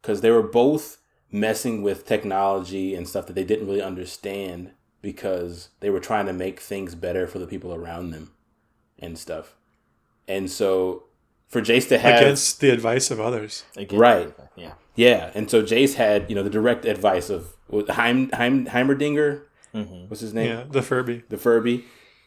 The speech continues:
Speaker 1: you know, saying, "I have experience with this. It's too dangerous." Also somebody in his other ear saying, "Oh, think of the possibilities." But then, like, Jinx was just, he, she had, like, a different set of, like, inputs or feedback.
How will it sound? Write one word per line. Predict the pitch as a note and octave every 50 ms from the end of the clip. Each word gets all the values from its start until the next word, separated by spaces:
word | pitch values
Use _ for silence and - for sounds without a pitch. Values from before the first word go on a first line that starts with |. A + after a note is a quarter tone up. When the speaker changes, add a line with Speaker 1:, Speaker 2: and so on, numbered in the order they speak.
| _ -
Speaker 1:
you | A2+
know, | G#2+ G2+ G2+
saying, | G2 - A#2 G#2+ G2+ G2 F#2+ F#2 F#2+ - - _ _ _ _ _ _ _
"I | - A#2+ C3
have | C3+ C3 A2+
experience | G#2+ - - C3 C3 B2+ A#2+ A#2+
with | A2+ G#2+ -
this. | A2 G#2+ G2+ -
It's | G#2 G2
too | - A2+ F#2+
dangerous." | G#2+ G#2 G2+ G2 F#2+ G2 G2 F#2+ - - - -
Also | - A#2+ A2+ - B2+
somebody | A2 - B2 A2+ A2 A2 G#2+ G#2 G#2
in | G2+ G2+
his | G2 G#2+
other | G#2 G2+ G2 G2+
ear | G#2 G#2 G#2 G2
saying, | F#2+ - A2 G#2 G2+ F#2+ F2+ F2+ F#2 _ _ _ _ _ _ -
"Oh, | G#2+ B2 B2+ A#2 G#2+ G2+
think | - B2 A2+
of | A#2+
the | G2+ G2+
possibilities." | - - A#2 A2 G#2+ - G#2+ F2+ F#2+ A2 A2+ A2+ G#2 G2+ G2 F#2+ F#2 - - _ _ _ _ _ _ _ _ _ -
But | F#2+ G#2 -
then, | A#2 A2 G#2
like, | G#2 G2 F#2 F2+ - - - _ _ _ _ _ _ _ _ _ _ - G2+
Jinx | - A2+ C3 E3+ - - -
was | C3 A2+ G#2 G2
just, | G#2+ G#2 G2+ - - - -
he, | B2+ - - -
she | - - C#3+ B2
had, | C3+ B2+ A#2+ A2 -
like, | G2 F#2 G2+
a | F2+
different | - - C3+ C#3+ - G3 C#3 - -
set | - G#2 F#2+
of, | F#2 F2+ F2 F2 -
like, | F2+ F2 - - _
inputs | - G#2 F#2+ F#2 - - F#2+ - - - - - _ _ _ _ _ _ _ _ _ _
or | - A2
feedback. | - - B2 A2+ G2 - G2 F2 E2 - - _